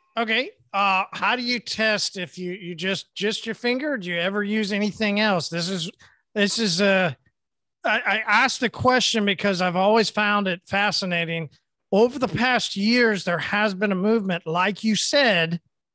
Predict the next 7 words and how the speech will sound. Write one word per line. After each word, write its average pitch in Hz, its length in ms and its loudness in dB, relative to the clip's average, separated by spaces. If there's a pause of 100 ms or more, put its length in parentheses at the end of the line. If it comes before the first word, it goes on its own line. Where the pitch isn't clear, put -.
(220)
to 180 100 -6
not 208 480 2
touch - 360 0
the 202 100 -4
car, 180 440 0 (640)
right? 202 300 0 (920)
But 185 420 0